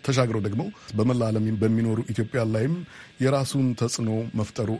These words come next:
አይቀሬ ነው። ሁኔታውን ለማሻሻል ምን መደረግ አለበት ብለሽ ትመክሪያለሽ? በተለያዩ ሀገሮች የሚኖሩ ኢትዮጵያውያን፣ ትውልደ ኢትዮጵያውያን የእናንተን ለመሰሉ ማህበራት ምን አይነት እገዛ ማድረግ አለባቸው ብለሽ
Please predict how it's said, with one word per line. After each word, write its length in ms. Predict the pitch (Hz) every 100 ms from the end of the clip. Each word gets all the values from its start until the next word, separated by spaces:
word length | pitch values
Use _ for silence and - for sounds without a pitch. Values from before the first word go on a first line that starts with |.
| -
አይቀሬ 420 | 107 98 101 95
ነው። 180 | 90 87
ሁኔታውን 420 | - 190 175 175
ለማሻሻል 600 | 160 156 135 143 131 135
ምን 240 | 120 127 135
መደረግ 440 | 127 107 110 98
አለበት 420 | 98 95 90 101
ብለሽ 240 | 104 101 -
ትመክሪያለሽ? 720 | 101 95 104 95 90 90 - - -
በተለያዩ 520 | - 127 147 147 143
ሀገሮች 380 | 131 131 139 131
የሚኖሩ 540 | 131 120 123 127 139 -
ኢትዮጵያውያን፣ 680 | 123 107 98 107 98 95 92
ትውልደ 360 | 113 117 113
ኢትዮጵያውያን 680 | 117 135 135 139 110 120 185 -
የእናንተን 800 | 120 131 131 143 151 143 147 131 117 107 117
ለመሰሉ 440 | 110 117 113 123 113
ማህበራት 580 | 110 117 120 139 - -
ምን 160 | 127 135
አይነት 220 | 139 139
እገዛ 320 | 123 131 127
ማድረግ 340 | 117 107 110
አለባቸው 560 | 104 95 92 98 90 113
ብለሽ 320 | 104 101 -